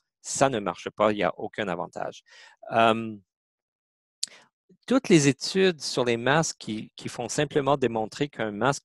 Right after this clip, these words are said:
peut arrêter des gouttelettes ou arrêter des, des grosses particules, euh, sont pas pertinentes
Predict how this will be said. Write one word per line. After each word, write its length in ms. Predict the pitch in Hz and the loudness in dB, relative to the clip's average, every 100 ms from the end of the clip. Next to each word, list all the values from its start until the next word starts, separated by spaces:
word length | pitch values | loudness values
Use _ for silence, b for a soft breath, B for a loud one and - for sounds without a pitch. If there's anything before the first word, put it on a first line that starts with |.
| - | -8
peut 160 | 123 - - | -8 -6 -4
arrêter 540 | 123 113 110 - 135 | -2 -2 -4 0 0
des 120 | 113 | 0
gouttelettes 560 | 98 104 - 110 127 - | -6 -8 -2 2 2 0
ou 80 | 104 | -6
arrêter 400 | 104 113 - 131 | -4 -4 -4 -2
des, 200 | 110 101 _ | -2 -4 _
des 280 | 117 - 98 | -18 -8 -8
grosses 320 | 95 110 123 | -6 -6 -6
particules, 680 | - 104 - - 127 156 165 - b b b - | -4 -4 -6 -8 -4 -2 -4 -10 b b b -8
euh, 220 | 113 117 | -4 -4
sont 220 | - 123 | -4 -4
pas 160 | 117 151 | 2 0
pertinentes 640 | - 117 - 123 127 127 | 2 -2 -2 0 0 -2